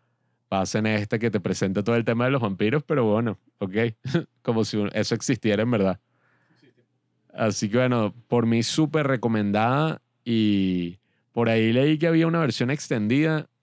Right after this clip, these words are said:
Aparentemente, Park Chan-wook prefiere esa versión extendida a la, eh, theatrical release, a la que se sacó en los teatros, pero bueno, no sé. O sea, no sé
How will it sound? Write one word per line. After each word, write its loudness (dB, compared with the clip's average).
Aparentemente, 0
Park -2
Chan-wook -4
prefiere 0
esa -2
versión -2
extendida -2
a 0
la, -2
eh, 0
theatrical 0
release, -2
a -8
la -4
que -6
se -6
sacó -2
en 0
los 0
teatros, -2
pero 0
bueno, 0
no -4
sé. -6
O -20
sea, -4
no -4
sé -2